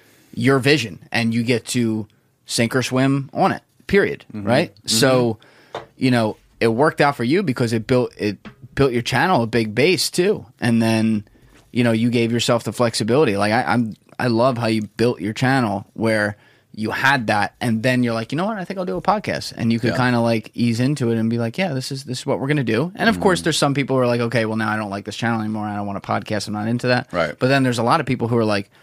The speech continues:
Speaker 1: "Oh, sick. This dude's doing a podcast now?
Speaker 2: Yeah.
Speaker 1: Great." And
Speaker 2: Mm.
Speaker 1: now they already know you're a storyteller. So then they see someone come on, and they're like, "Wow, that guy sounds interesting." Boom, they're in.
Speaker 2: Mm. Yeah, no, the podcast, I mean, it's, it's, it's a weird thing, too, because you get sick of doing shit as well.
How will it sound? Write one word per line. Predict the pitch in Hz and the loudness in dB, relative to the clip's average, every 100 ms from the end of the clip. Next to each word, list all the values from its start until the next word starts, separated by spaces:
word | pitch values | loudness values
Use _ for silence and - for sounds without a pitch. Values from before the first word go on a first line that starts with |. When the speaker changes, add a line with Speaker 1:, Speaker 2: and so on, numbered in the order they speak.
| _ - | _ 0
Speaker 1:
"Oh, | 302 247 | 2 2
sick. | - - 349 | 0 2 0
This | - 185 | 0 -4
dude's | 277 226 | -4 -2
doing | 254 240 | -2 0
a | |
podcast | 226 262 302 294 - | 0 -2 2 2 4
now? | 226 - | 2 2
Speaker 2:
Yeah. | |
Speaker 1:
Great." | - 185 294 123 _ - | 0 4 4 4 _ -4
And | 135 127 | 2 4
Speaker 2:
Mm. | |
Speaker 1:
now | 131 135 135 123 - - _ | 4 4 2 0 -8 -20 _
they | - | 0
already | 135 143 139 127 | 2 2 2 2
know | 117 120 180 | 2 4 4
you're | 131 113 | 6 4
a | 104 | 2
storyteller. | - 180 190 117 101 139 - _ _ _ _ | 0 2 2 2 0 -2 -6 _ _ _ _
So | - | 2
then | 190 | 4
they | 190 | 4
see | 180 190 | 2 0
someone | 180 185 175 | 0 0 0
come | 175 175 | 0 0
on, | 220 247 | 2 2
and | 135 | 2
they're | 131 | 0
like, | 123 143 | 0 -4
"Wow, | 190 156 | -6 -6
that | 196 | -8
guy | 156 | -8
sounds | 135 123 123 | -6 -6 -4
interesting." | 120 117 131 147 147 - | -6 -6 -8 -4 -4 2
Boom, | 135 107 92 - | 2 2 -4 -6
they're | 107 | -2
in. | 101 | 0
Speaker 2:
Mm. | 98 82 76 - _ _ _ - - - | -2 -4 -8 -16 _ _ _ -18 -16 0
Yeah, | 101 82 - | 2 2 0
no, | 107 | 0
the | 95 | 2
podcast, | 135 156 143 107 98 | 0 2 2 2 2
I | |
mean, | 139 | 2
it's, | 151 - | 2 2
it's, | - 160 - | 0 0 2
it's | 156 | 2
a | 165 | 4
weird | 180 175 | 4 4
thing, | 151 127 | 2 0
too, | - 113 | 0 0
because | 120 | 0
you | 143 | -2
get | - | -2
sick | - 147 104 | 0 0 -2
of | 90 | -4
doing | 92 104 | -2 -2
shit | 87 85 78 | -2 -4 -4
as | 82 | -2
well. | 82 50 | -2 -2